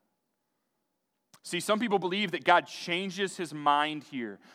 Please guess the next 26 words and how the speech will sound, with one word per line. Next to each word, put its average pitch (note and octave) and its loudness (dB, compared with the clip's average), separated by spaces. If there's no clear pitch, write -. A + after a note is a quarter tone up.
but E3 -6
this F3+ -2
wasn't A#3 2
a A#3 -2
situation G3+ 0
of D3+ -2
God F3+ 6
changing F#3 -4
His F#3 -2
mind. F3 4
It A3 0
was F#3 0
God G#3 10
remaining G#3 0
faithful G#3+ 0
and F#3+ -2
consistent F3+ -4
in E3 -6
His E3+ -4
character D#3 0
to - -10
show E3 2
mercy D3+ -2
to D#3 -6
the C#3 -8
undeserving C3+ -4